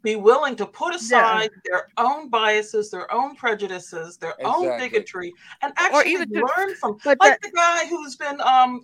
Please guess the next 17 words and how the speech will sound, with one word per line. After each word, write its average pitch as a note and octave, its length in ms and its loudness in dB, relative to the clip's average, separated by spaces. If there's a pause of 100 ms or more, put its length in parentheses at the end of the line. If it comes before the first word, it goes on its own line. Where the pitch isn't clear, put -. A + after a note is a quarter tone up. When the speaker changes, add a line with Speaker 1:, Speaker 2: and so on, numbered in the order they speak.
Speaker 1:
going C4+ 340 2
around C4 400 2
with B3+ 200 -14
the A#3+ 80 -20
K C#4 220 -4
K D#4 200 -6
K G4+ 320 -2
people F3 460 -6 (240)
and A3+ 140 -4
got B3+ 240 6 (180)
two F4+ 200 0
hundred F#4 360 0
K F#4 200 -2
K F4+ 200 -6
K F#4 240 -6
guys G4+ 320 -2 (100)
out B4+ 400 -6